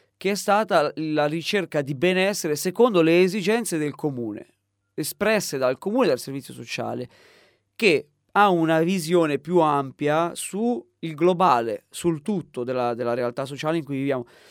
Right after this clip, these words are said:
Questo qua secondo me è stato un bellissimo complimento ed è quello che io vorrei,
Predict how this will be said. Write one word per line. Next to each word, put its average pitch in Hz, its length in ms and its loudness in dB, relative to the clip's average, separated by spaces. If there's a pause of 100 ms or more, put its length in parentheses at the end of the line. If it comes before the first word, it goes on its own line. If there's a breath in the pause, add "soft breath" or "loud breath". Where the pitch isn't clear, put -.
(140 loud breath)
Questo - 180 -6
qua 247 100 2
secondo 185 200 0
me 208 60 0
è 185 40 -2
stato 160 240 2
un 151 140 -2
bellissimo 156 500 0
complimento 139 680 -4
ed 151 120 -2
è 175 60 4
quello 196 200 -2
che 170 80 -2
io 180 100 2
vorrei, 147 240 -2